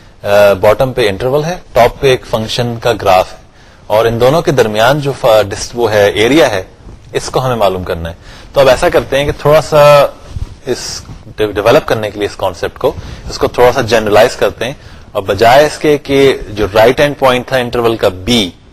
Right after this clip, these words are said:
ایک پرٹیکولر کانسٹنٹ ویلیو تھی، اس کو ایک ویریبل کا، آ، طور پہ اس کو ٹریٹ کرتے ہیں۔ Instead of B, let's start looking at the interval،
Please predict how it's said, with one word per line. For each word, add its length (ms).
ایک 320
پرٹیکولر 340
کانسٹنٹ 540
ویلیو 280
تھی، 180
اس 180
کو 120
ایک 160
ویریبل 460
کا، 400
آ، 960
طور 240
پہ 120
اس 100
کو 80
ٹریٹ 260
کرتے 280
ہیں۔ 80
Instead 260
of 240
B, 20
let's 300
start 200
looking 340
at 220
the 100
interval، 420